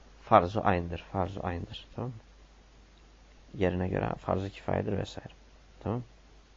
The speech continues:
Yani şöyle bir topluluk şöyle diyemez. "Biz yerimizde oturalım. Mümin kafirler bize saldırsın. Allah dilerse zaten hepsi ölecek. Biz oturalım yerimizde, evde bekleyelim. Onlar girsin ülkeye. Evleri talan etsinler.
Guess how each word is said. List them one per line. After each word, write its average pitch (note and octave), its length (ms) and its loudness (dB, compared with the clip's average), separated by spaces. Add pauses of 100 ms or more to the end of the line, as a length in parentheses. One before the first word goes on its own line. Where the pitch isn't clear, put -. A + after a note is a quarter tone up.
(680)
Yani G#2 160 -2
şöyle A#2 240 6
bir A#2+ 80 -2
topluluk - 340 2
şöyle C3 280 2
diyemez. F#2+ 340 0
"Biz G2+ 140 -2
yerimizde A2 320 4
oturalım. A#2 440 2 (420)
Mümin A2+ 360 4 (260)
kafirler G#2 440 8
bize A2 160 2
saldırsın. A#2 560 4 (500)
Allah A#2 340 6
dilerse F#2 320 4
zaten F#2 260 -2
hepsi C3+ 220 -4
ölecek. D3+ 280 -6 (600)
Biz D#2 80 -4
oturalım F#2+ 340 2
yerimizde, F#2 320 0
evde G#2 260 2
bekleyelim. B2 500 -2 (280)
Onlar A2 240 4
girsin A2+ 340 0
ülkeye. F#2+ 400 -4 (2250)
Evleri G#2+ 380 8
talan G#2+ 320 8
etsinler. F2+ 420 -4